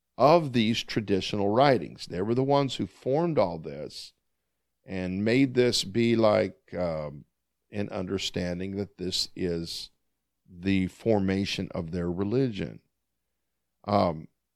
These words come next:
but the problem with the writings is they had not even occurred yet. Um, historically, the time frame does not even allow them to have been able to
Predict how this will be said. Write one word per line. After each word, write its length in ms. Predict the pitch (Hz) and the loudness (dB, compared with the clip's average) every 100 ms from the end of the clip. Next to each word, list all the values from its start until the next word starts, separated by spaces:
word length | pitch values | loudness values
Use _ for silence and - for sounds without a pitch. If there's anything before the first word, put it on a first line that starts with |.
| _ _ _ | _ _ _
but 220 | 110 123 - | 0 0 2
the 80 | |
problem 520 | - - 156 233 302 269 | 0 4 6 6 4 2
with 160 | 175 | 2
the 100 | 120 | 0
writings 640 | 90 90 82 80 90 95 - | 0 -2 -2 -4 -6 -8 -6
is 160 | 101 | -6
they 200 | 98 98 101 | -2 -2 0
had 200 | 101 95 | -2 -2
not 260 | 92 92 - | -6 -8 -6
even 380 | 101 90 92 - | -4 -4 -6 -10
occurred 720 | - - - 127 151 151 127 - _ _ _ _ _ - | -16 -18 -10 -4 0 0 -2 -8 _ _ _ _ _ -6
yet. 580 | 104 107 - - - - _ - | 2 4 4 -4 -16 -20 _ -16
Um, 260 | 90 82 90 | -10 -10 -8
historically, 1080 | 98 - - 131 214 - - 98 90 92 - _ _ _ _ _ _ - | -8 -8 -2 0 0 -2 -6 -4 -2 -4 -8 _ _ _ _ _ _ -12
the 80 | |
time 400 | 101 - 120 170 | -8 0 2 2
frame 520 | 165 107 95 87 90 95 | 0 -4 -4 -4 -8 -2
does 280 | 104 98 | -2 0
not 280 | 107 107 - | 0 0 0
even 280 | 104 104 101 | -4 -4 -2
allow 480 | 95 98 117 147 139 | -2 -2 0 0 0
them 340 | 98 87 90 - | -2 -4 -6 -4
to 160 | 104 | -2
have 200 | 98 92 | 0 0
been 140 | 90 92 | -2 -4
able 280 | 95 90 90 | -4 -4 -6
to 480 | - 92 87 82 | -6 -6 -4 -8